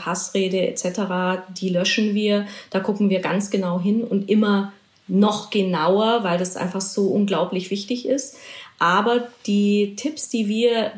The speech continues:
den, äh, Mitgliedern geben, ist, überlegt euch, wen ihr akzeptiert, weil wir haben ganz bewusst auch,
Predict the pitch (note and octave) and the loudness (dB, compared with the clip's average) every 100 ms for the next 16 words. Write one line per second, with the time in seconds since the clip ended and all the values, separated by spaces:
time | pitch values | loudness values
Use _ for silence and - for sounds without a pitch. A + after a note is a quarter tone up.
0 | - F#3+ F#3 F#3+ F#3+ F#3 F3+ F3 G#3+ A3+ | -6 -2 -2 0 0 0 0 0 0 0
1 | G#3+ G3+ F#3 F#3 F#3+ F#3+ E3 E3+ - - | 0 0 0 0 0 0 -2 -4 -8 -18
2 | - - _ - A#3 G#3+ G#3 A3+ B3 - | -20 -20 _ -2 2 4 6 4 4 0
3 | A3 A3 A3+ - F#3 F#3 G3+ G3+ F#3 - | 0 2 0 -4 -2 2 2 2 0 0
4 | E3+ - - F#3 - G#3+ F3+ F3+ - E3+ | -2 -4 -6 -6 -4 0 2 0 -2 -2
5 | E3+ F#3 F#3+ G3 F#3 C4 - - F#3 A3+ | 0 0 0 0 0 0 0 -2 0 2
6 | B3+ - - E3+ G3 A#3+ | 0 -2 0 2 2 0